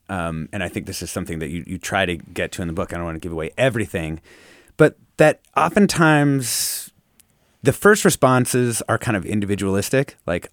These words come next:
"I'll get a go bag ready. <laughs> I'll get a different kind of insurance. I'll, like, do, you know, X, Y, and Z." But of course, like, that's, that doesn't solve any of the kind of core problems that are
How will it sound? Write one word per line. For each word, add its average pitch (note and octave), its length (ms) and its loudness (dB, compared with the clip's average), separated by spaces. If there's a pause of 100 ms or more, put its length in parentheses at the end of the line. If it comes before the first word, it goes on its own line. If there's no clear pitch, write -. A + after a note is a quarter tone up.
"I'll A2+ 160 4
get A#2 160 0
a G2+ 40 2
go F#2+ 220 2
bag E2 260 -2
ready. D#2+ 300 -4 (160)
<laughs> - 180 -14
I'll D3 160 4
get D#3 160 2
a D3 60 2
different C3+ 340 0
kind C3 220 0
of G#2+ 80 0
insurance. A2 600 0
I'll, B2+ 180 2
like, A#2 260 -2
do, G#2+ 260 2 (320)
you - 80 -2
know, G#2+ 80 0
X, A2 240 -2
Y, A2+ 140 0
and G2 160 -2
Z." G#2 260 0 (460)
But C#3 100 8
of E3 80 0
course, F3+ 240 4
like, C3 140 2
that's, - 500 2 (480)
that D3+ 180 4
doesn't A#2+ 300 2
solve B2+ 440 6
any F#2+ 260 0
of D2+ 160 -6
the D#2 100 -4
kind - 180 -12
of - 100 -14
core E2+ 240 -4
problems C2+ 640 -4
that C2+ 160 -4
are G1+ 180 -8